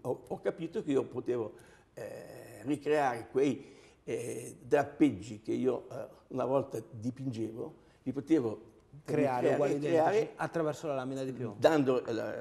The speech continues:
Speaker 1: la, la, la terza dimensione, perché
Speaker 2: Certo.
Speaker 1: cre-, creando proprio il rilievo attraverso la lamina di piombo. E a partire dagli anni no-, novanta io ho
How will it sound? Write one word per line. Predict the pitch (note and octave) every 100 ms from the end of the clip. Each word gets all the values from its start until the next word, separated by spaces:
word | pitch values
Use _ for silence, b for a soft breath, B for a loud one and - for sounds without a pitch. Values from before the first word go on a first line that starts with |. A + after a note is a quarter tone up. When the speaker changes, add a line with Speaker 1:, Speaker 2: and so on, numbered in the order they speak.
| G2+ - - -
Speaker 1:
la, | A2+
la, | A2+ G#2+
la | - A2
terza | C#3+ C3+ A#2
dimensione, | G#2+ A2 F3+ D3+ G#2
perché | G2 G#2
Speaker 2:
Certo. | - D3 - C3 -
Speaker 1:
cre-, | - -
creando | - B2 B2 A2
proprio | A#2 A#2+
il | A2+ A2
rilievo | A#2 C#3 C3+ G#2+ A#2 - B B
attraverso | - E3+ D3 F3+
la | D3+
lamina | A#2 A#2
di | A2+
piombo. | - G2 G2+ -
E | F#3 -
a |
partire | - A#2+ F3 D3
dagli | A#2+ A2+
anni | B2+ B2 A#2+ A2+
no-, | A#2 -
novanta | A#2+ B2 A2 G#2+ F3 F#3
io | C3+ E3+ -
ho | B2+ B2